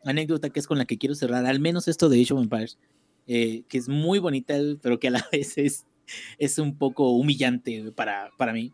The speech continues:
Y digo, mi compadre, no sé si ya está, ya se fue, güey, pero este, pero él, él vivió esa.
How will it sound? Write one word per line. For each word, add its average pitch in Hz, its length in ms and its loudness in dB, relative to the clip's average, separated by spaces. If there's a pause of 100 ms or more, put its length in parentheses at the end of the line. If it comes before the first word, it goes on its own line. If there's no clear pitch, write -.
(120)
Y 127 240 2
digo, 131 320 2
mi 127 180 -2
compadre, 127 300 0
no 120 100 0
sé 123 120 -8
si 123 100 -2
ya 117 80 -2
está, 151 160 -6
ya 131 180 0
se 120 120 -6
fue, 110 180 -4
güey, 113 140 -8 (480)
pero 117 160 4
este, 110 520 2
pero 117 300 2
él, 120 220 4
él 151 140 2
vivió 120 380 6
esa. 107 320 2